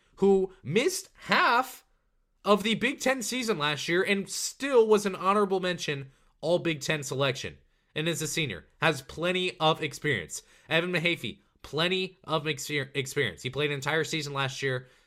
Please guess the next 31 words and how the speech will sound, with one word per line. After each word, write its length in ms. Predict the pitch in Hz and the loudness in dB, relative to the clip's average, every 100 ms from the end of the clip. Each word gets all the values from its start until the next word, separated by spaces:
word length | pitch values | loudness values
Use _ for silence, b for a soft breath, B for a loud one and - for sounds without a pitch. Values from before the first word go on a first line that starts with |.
| b | b
at 140 | 127 131 | -6 -4
Penn 140 | 127 | -6
State 320 | - 139 131 | -2 -2 -2
and 100 | 131 | -2
a 40 | 131 | 0
good 260 | 170 175 | 0 0
Penn 160 | 151 127 | -2 -4
State 280 | - 113 - | -4 -6 -6
team. 200 | 101 71 | -10 -6
Dale 180 | 127 170 | -2 0
Bonner, 380 | 160 156 107 76 _ _ - | 2 0 -2 -6 _ _ -16
lots 420 | 95 117 160 165 156 | -4 4 4 4 -2
of 100 | 139 | -8
experience 640 | - 139 101 80 - - _ _ - | -4 -2 -2 -6 -14 -18 _ _ -6
at 220 | 143 117 | -4 -2
Baylor. 300 | 135 113 73 - _ _ _ _ _ _ _ _ _ _ _ _ _ _ - _ _ _ _ _ - | -2 -2 -6 -16 _ _ _ _ _ _ _ _ _ _ _ _ _ _ -20 _ _ _ _ _ -10
This 420 | 113 220 285 - | 2 2 2 -6
team 580 | - - 208 143 117 110 _ _ _ - | -6 0 0 0 -4 -8 _ _ _ -4
has 520 | 143 147 151 131 - _ _ - | 0 0 0 -4 -10 _ _ -12
way 460 | 113 143 196 196 | -4 2 2 2
too 180 | - 185 | 0 -2
much 300 | 160 139 - | -2 -2 -6
talent 540 | - 117 87 - - - _ _ _ - | -4 -4 -6 -12 -16 -18 _ _ _ -8
to 100 | 147 | -4
be 120 | 147 | -2
producing 640 | 143 147 160 160 165 156 b b b - | 0 -2 -2 -4 -6 -8 b b b -4
the 100 | 131 | 0
way 180 | 135 139 | 2 0
that 180 | 131 | 0
it 100 | 120 98 | -2 -4
is. 380 | 76 - - | -6 -12 -16